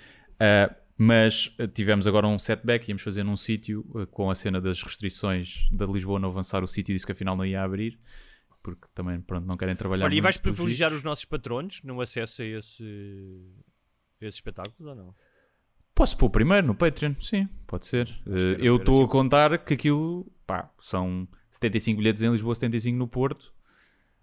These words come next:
Speaker 1: Tá bem que estamos numa altura mais de férias e não sei o quê, mas, eh, estou a contar que aquilo esgote numa hora ou duas. Posso pôr nos patronos, sim. Posso privilegiá-los e colocar lá primeiro.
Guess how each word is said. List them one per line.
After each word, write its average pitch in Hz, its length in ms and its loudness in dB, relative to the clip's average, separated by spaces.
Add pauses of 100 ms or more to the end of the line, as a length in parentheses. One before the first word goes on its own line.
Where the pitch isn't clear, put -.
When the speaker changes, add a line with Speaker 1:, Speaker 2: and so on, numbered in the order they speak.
(340)
Speaker 1:
Tá 98 80 0
bem 95 140 0
que - 60 -12
estamos 101 240 -2
numa 104 100 0
altura 104 220 0
mais 107 200 -2
de - 60 -18
férias 110 400 0
e 107 60 -6
não 104 60 -8
sei - 180 -8
o - 20 -20
quê, 127 380 -6
mas, 90 400 -6
eh, 87 320 -8
estou 90 200 -8
a - 40 -8
contar 92 240 -6
que 95 80 -8
aquilo 101 180 -4
esgote 98 320 -2
numa 117 140 -2
hora 123 220 0 (520)
ou - 60 -4
duas. 113 320 -4
Posso - 360 -10
pôr 90 220 -8
nos 90 140 -8
patronos, 101 420 -8
sim. 95 160 -8 (140)
Posso - 200 -12
privilegiá-los 92 760 -6 (1500)
e 95 100 -2
colocar 90 400 -2 (300)
lá 95 260 -4
primeiro. 101 440 -2